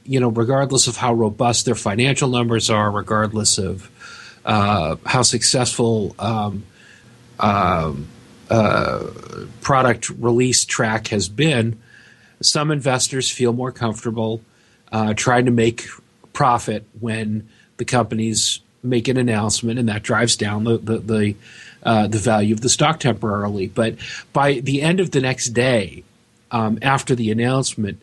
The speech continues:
Apple had made up, um, all of that lost ground and considerably more, and it's just been rallying ever since.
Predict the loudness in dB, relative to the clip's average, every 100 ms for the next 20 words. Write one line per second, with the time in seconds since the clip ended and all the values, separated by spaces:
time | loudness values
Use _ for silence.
0 | _ 0 0 0 0 0 0 2 2 2
1 | 0 -8 _ -20 -20 _ _ 0 4 4
2 | 0 -6 -2 2 2 2 0 0 0 -2
3 | -2 0 0 -2 0 0 2 -2 -4 -2
4 | 2 2 2 0 0 -2 0 0 0 0
5 | -2 0 2 0 0 -2 2 2 2 2
6 | 0 -4 -6 -6 -2 -2 0 -2 -2 -4